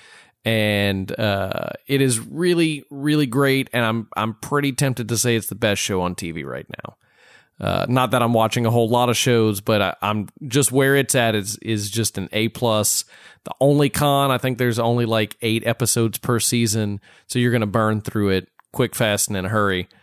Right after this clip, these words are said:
But if you're not familiar, it's, it's Bill Hader as a, a hitman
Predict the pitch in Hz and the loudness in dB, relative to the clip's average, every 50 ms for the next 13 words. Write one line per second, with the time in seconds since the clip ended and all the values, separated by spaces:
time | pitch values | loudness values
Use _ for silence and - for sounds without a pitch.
0 | _ _ _ _ _ _ _ 110 107 120 113 107 104 101 90 - - 123 120 - | _ _ _ _ _ _ _ -4 0 0 2 4 2 0 0 -2 -4 -4 -2 0
1 | 123 127 123 143 139 139 127 135 127 135 135 135 131 127 123 123 - 110 107 - | -2 0 0 0 0 0 0 0 2 2 4 4 4 2 2 0 0 -4 -6 -4
2 | - - - 117 107 - - 110 101 143 135 131 127 127 127 123 123 120 120 117 | -6 -4 -4 -6 -6 -8 -10 -2 0 2 2 4 2 2 2 2 2 2 2 0
3 | 117 113 - _ _ _ _ _ - - 117 113 107 101 - - 113 110 104 98 | 0 -2 -6 _ _ _ _ _ -6 -4 -2 0 0 -2 -4 -4 -2 -2 0 0
4 | 98 95 98 101 104 - _ - 98 95 95 - - 156 - - 180 160 151 151 | 0 -2 -2 -6 -10 -8 _ -4 -2 -2 -2 0 0 0 0 2 0 2 2 2
5 | 147 143 139 139 135 135 | 2 2 0 -2 -4 -6